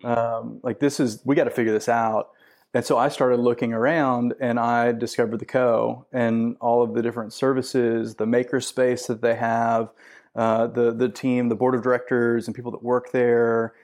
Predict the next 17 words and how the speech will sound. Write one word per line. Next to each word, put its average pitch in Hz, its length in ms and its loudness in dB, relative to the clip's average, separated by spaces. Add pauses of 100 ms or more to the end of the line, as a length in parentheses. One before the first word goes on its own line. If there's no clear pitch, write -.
(140)
as 110 160 -2
collaborators, 165 720 2
but 123 160 -4
also 113 240 -2
work 113 240 -2
there 120 220 2
as, 110 400 -4
um, 117 480 -4 (100)
you 131 100 -6
know, 110 100 -4
staffers 113 760 -2
and, 110 160 -6
and 117 120 -4
whatnot 113 440 -2
at 117 180 0
the - 80 -14
Co. 117 540 0